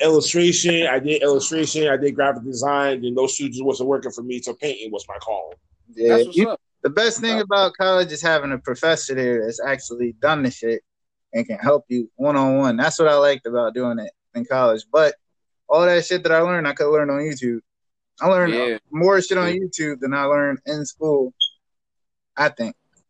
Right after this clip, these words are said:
Speaker 2: Uh, freaking, like, different filters to do, like, drawing different characters and shit. It's just, that's just me, though. I don't know.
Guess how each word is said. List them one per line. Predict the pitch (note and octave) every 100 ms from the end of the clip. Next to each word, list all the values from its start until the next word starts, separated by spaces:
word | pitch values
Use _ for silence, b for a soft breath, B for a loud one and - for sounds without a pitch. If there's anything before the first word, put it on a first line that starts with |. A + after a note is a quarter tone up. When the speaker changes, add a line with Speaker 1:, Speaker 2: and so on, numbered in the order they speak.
| - -
Speaker 2:
Uh, | A#2 B2 A2
freaking, | - C#3 A#2+ A#2+
like, | A2+ A2 _ _ -
different | D#3 D3 B2+ -
filters | D#3+ D3+ D#3 D3+ C#3
to | D3
do, | C#3 D3+ D3+ D3 -
like, | B2 A2 F#2+ _ _ _ _ - - - - _ _
drawing | C#3 D3 C#3+ B2+
different | B2 D3+ C3+ B2+
characters | D#3 D3 D3 D3
and | D3 C#3
shit. | D3+ D3 D#3+
It's | F3+
just, | F3
that's | D#3 G3 -
just | C3 B2+
me, | D3
though. | A2
I | A2 C3+
don't | A2
know. | G#2